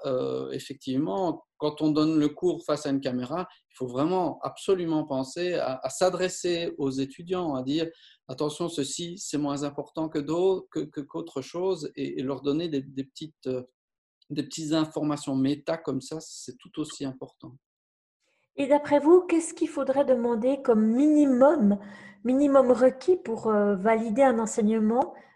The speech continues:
Speaker 2: qui a lieu de manière hebdomadaire à distance ?
Speaker 1: Alors, ben,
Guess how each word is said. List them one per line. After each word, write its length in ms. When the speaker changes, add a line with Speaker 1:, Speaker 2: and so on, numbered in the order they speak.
Speaker 2:
qui 80
a 100
lieu 200
de 60
manière 320
hebdomadaire 800
à 100
distance ? 680
Speaker 1:
Alors, 340
ben, 520